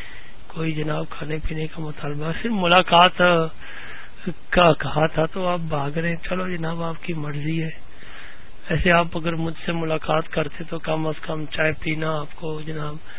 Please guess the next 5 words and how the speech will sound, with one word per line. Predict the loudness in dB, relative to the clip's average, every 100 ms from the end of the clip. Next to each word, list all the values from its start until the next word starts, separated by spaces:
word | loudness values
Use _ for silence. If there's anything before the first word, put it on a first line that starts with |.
| -6 -6 -6 -4 -2
آ، | 0 2 0 0 -2 -2 -4 -4 -2
ضرور | -2 -2 -2
ملتی | -2 -2 -2 -2
آپ | -2 -2
کو۔ | -4 -4